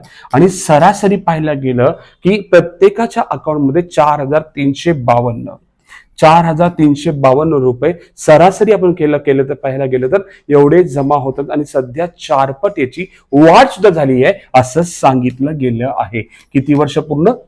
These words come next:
दहा वर्ष. मित्रांनो, पुढील प्रश्न, दोन हजार पंचवीस मध्ये भारतीय अंतराळ संशोधन संस्था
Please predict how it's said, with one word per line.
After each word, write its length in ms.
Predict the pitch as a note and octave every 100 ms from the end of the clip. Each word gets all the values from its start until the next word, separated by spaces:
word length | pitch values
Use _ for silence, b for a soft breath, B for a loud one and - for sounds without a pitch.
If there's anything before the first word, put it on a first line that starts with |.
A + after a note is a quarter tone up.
| -
दहा 320 | D#3+ D#3+ C3+
वर्ष. 220 | A#2+ A#2 G2+ _ _ _ _ D#3+
मित्रांनो, 240 | A3 C#4
पुढील 260 | B3 A3+ C4
प्रश्न, 460 | G#3+ - C#3 F3+ - _ _ _ -
दोन 260 | E3 G#3+ B3+
हजार 240 | B3 C#4+
पंचवीस 680 | A#3 A3 G#3+ A3 C4 C#4 A#3
मध्ये 280 | G#3 F3+ G3
भारतीय 600 | F3 E3+ E3+ G#3+ A3+ C4
अंतराळ 320 | F#3+ F#3 G3 G#3
संशोधन 340 | G3 E3+ G3
संस्था 380 | F#3+ D#3 -